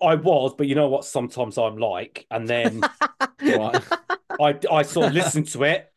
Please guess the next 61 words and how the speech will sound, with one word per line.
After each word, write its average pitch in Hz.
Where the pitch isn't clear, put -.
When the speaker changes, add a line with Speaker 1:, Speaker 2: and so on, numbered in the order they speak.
Speaker 1:
and 127
I 123
loved 123
it. 98
And 131
then, 131
you 135
know, 165
you 151
listen 156
to 123
it 120
again, 131
and 104
you 101
think, 113
"Oh, -
I -
don't 107
know, 139
you 90
know, 87
maybe 147
Speaker 2:
Yeah, -
Speaker 1:
I 135
blew 139
Speaker 2:
yeah, 139
Speaker 1:
my 120
Speaker 2:
you 117
Speaker 1:
load 156
a 95
bit." -
And 131
then 151
Speaker 2:
Yeah. 110
Speaker 1:
I 143
saw 151
some 143
people 143
talking 143
about 113
it, -
and 123
I -
thought, 131
"You 151
know 175
what? 120
I'm 107
gonna 120
listen 127
to 98
it -
again." 107
And 101
it 101
was 110
like, 107
"Oh, 117
fuck -
me." 90